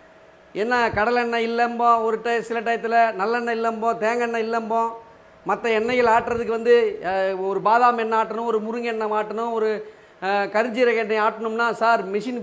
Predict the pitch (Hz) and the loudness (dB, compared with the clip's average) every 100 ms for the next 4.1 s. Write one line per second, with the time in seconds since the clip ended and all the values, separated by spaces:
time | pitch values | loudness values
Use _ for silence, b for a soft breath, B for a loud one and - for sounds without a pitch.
0 | 180 202 277 240 - - 180 202 269 254 | -8 -8 -4 -4 -6 -10 -10 -2 2 4
1 | 202 214 220 233 220 233 247 240 226 220 | 2 -4 0 0 0 -4 -4 -2 0 0
2 | 208 214 220 226 240 233 - - - - | 0 0 0 2 0 -4 -14 -20 -20 -20
3 | _ - 185 220 214 240 269 214 269 269 | _ -4 0 0 0 -2 -4 -2 -2 -2
4 | 262 | -6